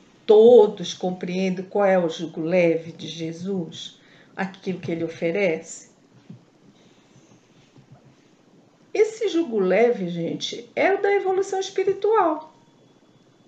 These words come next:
A observância das leis divinas que Jesus exemplificou, ter fé no futuro,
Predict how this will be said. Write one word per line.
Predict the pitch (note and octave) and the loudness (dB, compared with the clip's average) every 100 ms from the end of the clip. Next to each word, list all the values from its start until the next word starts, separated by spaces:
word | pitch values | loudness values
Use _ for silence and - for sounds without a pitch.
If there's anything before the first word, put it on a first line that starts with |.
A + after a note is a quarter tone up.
| _ _ _ _ _ - - | _ _ _ _ _ -18 -2
A | D4 | 0
observância | D4 C#4 - A#3+ A#3 A3+ A3+ A3+ G3+ | 0 0 4 4 4 4 2 2 0
das | G#3 G3 | 0 0
leis | G3+ G#3 G#3+ | 2 0 0
divinas | A#3 A3+ A#3 B3 B3 A#3+ A3+ | -6 -4 -2 0 2 2 0
que | - - - F#3+ | -8 -18 -12 -10
Jesus | F#3+ F3+ F#3 F#3 | -4 -4 -4 -4
exemplificou, | F#3 F#3 E3+ G#3 F#3 A#3 A3 A3+ G#3+ G#3+ - - _ _ _ _ _ _ - _ _ _ _ _ _ _ _ - - - | -4 -2 -6 -6 -8 -8 -2 4 6 4 0 -18 _ _ _ _ _ _ -20 _ _ _ _ _ _ _ _ -20 -20 0
ter | D4 D#4 | 2 2
fé | - A3 G3+ | 2 2 2
no | G3 | 0
futuro, | - B3 B3 - B3+ A#3+ A#3+ A#3+ | -4 -8 -8 -8 -4 -2 -2 -6